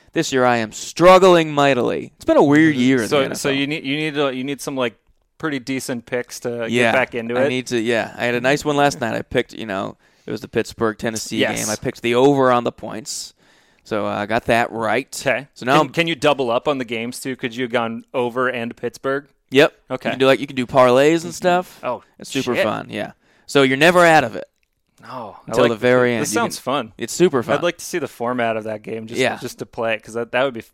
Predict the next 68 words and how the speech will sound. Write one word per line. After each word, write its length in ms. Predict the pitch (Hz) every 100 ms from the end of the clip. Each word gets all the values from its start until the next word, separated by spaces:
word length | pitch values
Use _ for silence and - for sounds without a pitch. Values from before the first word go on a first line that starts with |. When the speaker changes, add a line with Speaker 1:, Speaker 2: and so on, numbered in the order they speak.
| -
Speaker 2:
that 100 | 127
would 80 |
be 80 | 113
fun 220 | 101 110
to 60 | 104
play 180 | - 104
with 100 | 101
my 100 | 104
Speaker 1:
Yeah, 80 | 104
Speaker 2:
friends. 160 | 110 107
Speaker 1:
it's 40 |
awesome. 240 | 110 110 -
Speaker 2:
I 120 | -
get 80 | 165
out 100 | 165
to 80 | 143
Vegas 440 | 110 117 120 117 117
every 160 | 107
once 200 | 107 107
in 60 | 117
a 20 |
while 200 | 110 107
during 240 | 107 107
the 80 | 104
N 100 | 104
F 140 | 104 -
L 140 | 104
season, 440 | - 104 95 101
and 220 | 98 98 98 _ _ _ _ _ _ _
you 120 | -
just, 140 | 117 113
Speaker 1:
You 60 |
just 120 | 104
Speaker 2:
you 40 | -
Speaker 1:
go 120 | 104
Speaker 2:
just 120 | 120 101
Speaker 1:
crazy. 180 | 104
Speaker 2:
camp 320 | 113 143 175 - -
and 260 | 131 131
you 120 | 131
just 400 | 123 131 - _
sit 320 | - 156 170 -
and 260 | 131 117 110
go 140 | 135
grab 260 | 123 135 127
a 40 |
twelve 300 | 120 139 127
pack 220 | 143 135
of 100 | 135
beer 320 | 113 117 120 123
and 120 | 113
Speaker 1:
Yeah. 260 | 120 127 - - - _ -
Speaker 2:
parlays 580 | - 135 135 135 135 123
and 280 | 120 113 110 _ _ _ _ _
have 200 | - 117
a 40 |
good 180 | 104 104
time. 120 | -
Speaker 1:
Yeah, 120 | 131
man. 260 | 127 117 123
Yeah, 100 | 139
I 20 |
was 100 | 143
just 160 | 139 -
in 120 | 139
Reno 540 | 127 151 175 127 110
last 320 | 101 117 156 -
weekend, 460 | 110 104 101 107